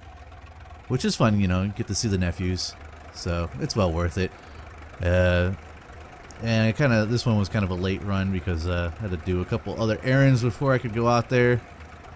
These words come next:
and watch the kids.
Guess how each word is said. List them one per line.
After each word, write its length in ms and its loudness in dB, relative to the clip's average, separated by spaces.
and 240 0
watch 260 -2
the 60 -2
kids. 680 -2